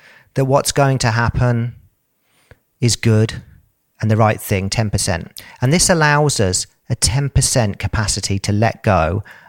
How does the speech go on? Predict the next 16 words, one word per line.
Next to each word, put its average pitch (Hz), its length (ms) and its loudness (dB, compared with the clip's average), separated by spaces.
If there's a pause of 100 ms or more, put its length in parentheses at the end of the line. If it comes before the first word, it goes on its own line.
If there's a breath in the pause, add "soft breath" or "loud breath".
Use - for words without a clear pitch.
(160)
and 101 100 0
align 101 420 2
with 98 160 -2
nature. - 460 -4 (360)
And 107 100 0
as 101 100 0
a 101 40 -2
result, 110 360 2
we 135 80 0
get 110 140 2
a 107 60 0
ten 120 320 -2
percent - 440 -2
benefit 98 380 -2
from 92 160 -6
that. 85 260 -4